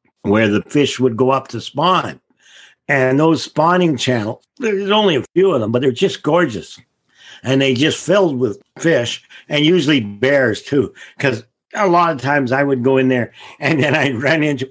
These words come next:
a bear fishing away <laughs> and I'd sneak up behind it and scare it. <laughs> Right? That was pretty evil of me, but it was just something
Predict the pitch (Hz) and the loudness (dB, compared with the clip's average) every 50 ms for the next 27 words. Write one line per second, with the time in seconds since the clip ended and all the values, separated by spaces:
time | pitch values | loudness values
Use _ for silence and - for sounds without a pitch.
0 | _ - 180 160 143 123 120 143 151 151 151 147 - - - 147 131 123 - 143 | _ 0 0 0 0 0 0 2 2 2 2 0 -2 -2 -2 0 0 0 -2 -6
1 | 135 - - 139 139 120 - 123 - - - - - - 120 170 156 135 131 120 | -8 -4 -2 0 0 0 0 -2 -4 -4 -8 -8 -4 0 0 0 0 0 -2 -4
2 | - - - - - 180 - - - 170 143 139 131 127 - 123 - 135 131 123 | -6 -8 -8 -2 -2 0 0 0 0 0 0 0 -2 -2 -2 -2 -2 0 -2 -4
3 | - - - 127 - - - _ _ _ - 139 - 185 151 156 127 - - - | -4 -4 -4 -4 -4 -4 -6 _ _ _ -14 -6 -4 -2 -2 -2 -2 -4 -6 -4
4 | - - 160 156 151 113 - - - - - - _ _ - - - - 123 - | -2 0 2 2 0 0 -2 -6 -12 -16 -18 -20 _ _ -20 -20 -18 -18 -10 -6
5 | - 147 - - 196 160 - - 185 - _ - - - - - - - - - | -4 -4 -2 -2 -2 -4 -4 -6 -12 -16 _ -16 -16 -14 -14 -12 -10 -10 -10 -10
6 | - - _ 131 117 - 127 120 - - - - - - - - - - - - | -12 -10 _ -8 -6 -6 -8 -10 -10 -14 -18 -18 -18 -18 -18 -20 -12 -4 -2 0
7 | 208 180 160 143 131 117 - 147 143 135 120 117 123 127 123 117 110 113 113 - | 0 2 2 2 0 0 0 0 2 4 4 4 4 2 2 2 2 2 2 2
8 | - - 175 139 120 113 123 - 113 110 107 190 160 113 - - 190 180 - - | 2 2 0 0 2 2 0 0 0 2 2 2 0 0 0 -2 -2 -2 -2 -6
9 | - - 165 160 127 - - 151 120 101 | -8 -4 -4 -4 -2 -2 -2 -2 -2 -4